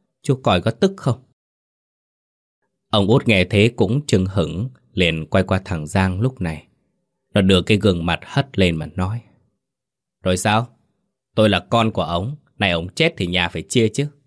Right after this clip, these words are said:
Ông Út nghe thế liền nóng mặt: "Ba mày mới chết, quan tài nhập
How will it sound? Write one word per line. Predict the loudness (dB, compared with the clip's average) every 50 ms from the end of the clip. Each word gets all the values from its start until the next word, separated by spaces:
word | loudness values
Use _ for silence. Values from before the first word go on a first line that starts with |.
| _ _ _ _ _ _ _ _ _ _ _ _ _ _ _ _ _ _ _ _ _ _ -4
Ông | -2 0 2
Út | 2 0 2 2
nghe | 2 2 2
thế | 2 0 0 0 2 0 -2
liền | -2 -4 -4 -4 -4 -6 -6
nóng | -6 -6 -6 -6 -6
mặt: | -8 -8 -8 -12 -18 -20 _ _ _ _ _ _ _ _ _ _ _ _ _ _ _ _ _ _ _ _ _ -8
"Ba | -4 -2 -2 -2
mày | -2 -2 -2 -2 -2
mới | -2 -2 -2 -2 0
chết, | 0 -2 -2 -2 -6 -14 -20 _ _ _ _ _ _
quan | -4 -2 -2 -2 -2
tài | -2 -2 -2 -2 -2
nhập | -2 -4 -6